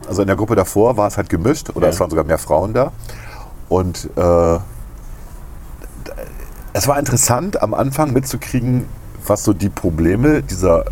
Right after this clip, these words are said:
Speaker 1: Mitarbeiter sind. Hätte ich nie gedacht. Es war schon, sie sagt, oh, es ist ungewöhnlich, dass dann der Chef dabei ist. Okay. <laughs> Aber die sind schon ziemlich aus sich rausgekommen. Und diese Übung, die wir da gemacht haben, das sind einfach normale Übungen aus dem,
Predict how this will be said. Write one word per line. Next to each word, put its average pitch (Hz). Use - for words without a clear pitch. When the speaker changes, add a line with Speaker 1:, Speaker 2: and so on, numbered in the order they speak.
Speaker 1:
Mitarbeiter 113
sind. 131
Hätte 78
ich 76
nie 85
gedacht. 82
Es -
war 78
schon, 87
sie -
sagt, 107
oh, 92
es 90
ist 90
ungewöhnlich, 107
dass 82
dann 82
der 78
Chef -
dabei 71
ist. 101
Okay. -
<laughs> -
Aber 98
die 95
sind 131
schon 147
ziemlich 135
aus -
sich 87
rausgekommen. 151
Und 98
diese 101
Übung, 117
die 135
wir 127
da 117
gemacht 101
haben, 160
das 87
sind 110
einfach 85
normale 82
Übungen 87
aus 78
dem, 78